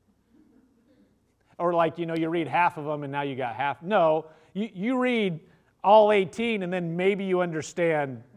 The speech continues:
a quarter. And you gotta think about it and you gotta look at it. And, you know, you, you come up and then you have it explained to you in different ways and then maybe something clicks.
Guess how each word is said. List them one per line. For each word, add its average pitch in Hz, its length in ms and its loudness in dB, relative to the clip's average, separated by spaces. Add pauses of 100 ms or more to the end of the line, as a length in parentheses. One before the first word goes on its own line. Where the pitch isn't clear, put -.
(340)
a 151 100 0
quarter. 139 360 -4 (2250)
And 165 120 -6
you 196 80 0
gotta 180 180 6
think 208 260 0
about 147 340 2
it 170 80 -2
and 170 100 -10
you 175 60 -4
gotta 165 240 2
look 202 260 -2
at 123 220 -4
it. 123 180 -8 (400)
And, 190 600 -4
you 233 120 -6
know, 202 200 4
you, 196 220 -2
you 185 200 -4
come 208 240 4
up 214 260 4
and 170 140 -4
then 190 220 -2
you 151 260 -6 (240)
have 185 220 2
it 185 100 0
explained 185 540 -4
to 170 80 -2
you 185 180 0
in 165 80 -6
different 175 320 -4
ways 185 360 0
and 165 100 -8
then 170 100 -8
maybe 175 220 -4
something 170 300 -10
clicks. - 520 -8